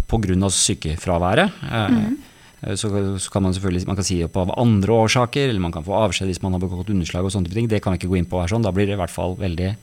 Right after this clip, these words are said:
Speaker 1: eh, lang podcast. Eh, så det ene er langtidssykefravær, hvor vedkommende kanskje har vært borte, eh,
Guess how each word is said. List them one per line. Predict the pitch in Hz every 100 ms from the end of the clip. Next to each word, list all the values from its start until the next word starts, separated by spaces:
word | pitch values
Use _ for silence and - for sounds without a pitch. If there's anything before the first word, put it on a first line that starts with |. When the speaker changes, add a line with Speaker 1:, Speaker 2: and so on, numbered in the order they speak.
| 95
Speaker 1:
eh, | 101 98
lang | - 101 104 127 -
podcast. | 131 202 214 - - - - - - -
Eh, | - 123 120 120 120 117 73 57
så | 131
det | 120
ene | 127
er | 107
langtidssykefravær, | 101 92 90 - 95 98 95 - 131 147
hvor | 131 107 95
vedkommende | 98 - 92 92
kanskje | 90 82
har |
vært | 80
borte, | 85 - 82
eh, | 78 78 76 73 71 67 65 - -